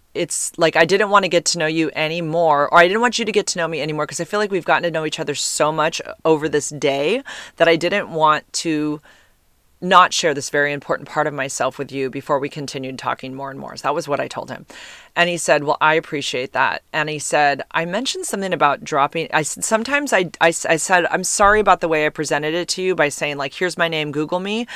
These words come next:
I said, "It's almost like it's like a hot potato and I just wanna, like, throw it at somebody and run away." And he said, "Or, like, more like a grenade." I was like, "That wasn't very nice," but that's what he said, and that's stuck in the back of my head. I didn't like that, but anyways,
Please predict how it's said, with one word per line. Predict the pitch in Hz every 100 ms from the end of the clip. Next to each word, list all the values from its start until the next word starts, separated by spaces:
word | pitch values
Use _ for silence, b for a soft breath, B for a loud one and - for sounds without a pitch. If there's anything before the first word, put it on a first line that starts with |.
| B -
I | 156
said, | -
"It's | 185 -
almost | 170 196 -
like | 165 165
it's | -
like | 151
a | 139
hot | - 160
potato | 151 - 147 160
and | 160
I | 147
just | 143 165
wanna, | 147
like, | 143 135
throw | - 143
it | 151
at | -
somebody | 165 156 151
and | 143
run | 143 143
away." | 139 143 170 220 B B B -
And | 185
he | 175
said, | 190 165
"Or, | - 196
like, | 175 143
more | 151 151
like | 147 143
a |
grenade." | 139 143 139 135 - 139 -
I | 160
was | 151
like, | 147 135 - _ _ _ -
"That | 247
wasn't | 320 156
very | 131 127
nice," | 92 - 165 -
but | - 151
that's | 175
what | 196 143
he |
said, | - 110
and | 110 131 -
that's | 156 -
stuck | - 135 131
in |
the | 123
back | 120 123
of |
my | 127
head. | 127 127
I | 131
didn't | 135 127
like | 127 -
that, | 117 110
but | 139 107
anyways, | 143 127 127